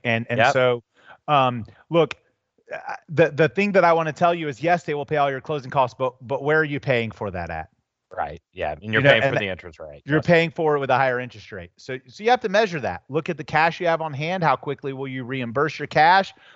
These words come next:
Speaker 1: with the savings? Um, you know, how long do you plan to live in the home? There's so many variables that come into it. It's not just about not paying closing costs. It's,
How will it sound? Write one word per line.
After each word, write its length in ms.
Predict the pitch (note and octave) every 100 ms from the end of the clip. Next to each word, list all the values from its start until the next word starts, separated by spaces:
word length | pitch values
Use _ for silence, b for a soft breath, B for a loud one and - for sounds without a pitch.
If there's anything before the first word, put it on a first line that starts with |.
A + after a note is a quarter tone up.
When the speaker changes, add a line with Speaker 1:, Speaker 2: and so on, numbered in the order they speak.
| b
Speaker 1:
with 140 | C#3
the 100 | A#2+
savings? 720 | A2+ C#3 D#3+ E3+ F#3+ G#3 - - b b -
Um, 380 | D#3 D3+ D#3 D3+
you 80 | E3+
know, 40 | C3
how 120 | C#3
long 220 | D3 D#3
do 40 |
you 80 | D3
plan 220 | - D#3
to 80 | C#3
live 160 | C3+ C#3+
in 40 |
the 80 | B2+
home? 240 | D3 E3
There's 140 | D#3+ C3
so 100 | G#3+
many 160 | C4+
variables 520 | F3 D3 D#3+ D#3 C#3+ B2
that 80 |
come 180 | C3 C3+
into 220 | C#3+ C#3
it. 80 | B2
It's 100 | G#2+
not 180 | D3 F3+
just 200 | E3+ -
about 200 | C#3+ A#2
not 280 | A#2 B2 -
paying 200 | B2 A#2
closing 360 | B2 B2+ B2+
costs. 320 | - G#2 B2 -
It's, 220 | B2 A#2+